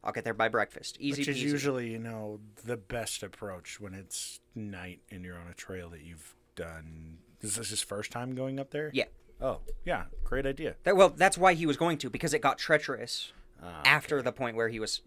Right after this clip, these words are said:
Speaker 1: camping. So
Speaker 2: Weak. Should have just kept going.
Speaker 1: <laughs> No, no. I totally get that. And he, he kinda wanted to camp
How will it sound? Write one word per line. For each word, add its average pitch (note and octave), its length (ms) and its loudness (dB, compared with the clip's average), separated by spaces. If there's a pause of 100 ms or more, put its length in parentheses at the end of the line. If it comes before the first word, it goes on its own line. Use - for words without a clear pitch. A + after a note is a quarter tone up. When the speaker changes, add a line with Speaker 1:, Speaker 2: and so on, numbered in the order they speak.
(180)
Speaker 1:
camping. A2 420 -2
So C3 220 2
Speaker 2:
Weak. B2+ 440 2
Should - 240 0
have B2+ 80 -4
just - 140 -2
kept - 260 2
going. A#2 440 0
Speaker 1:
<laughs> - 40 -18
No, F3 340 10
no. B2 160 2 (260)
I D#3+ 100 10
totally F#3+ 280 8
get C#3+ 140 8
that. C#3 160 8
And D#3+ 100 0
he, G#3+ 200 -2
he F#3 140 -8
kinda A3+ 180 4
wanted C#3+ 340 4
to D3+ 120 2
camp D3 360 -2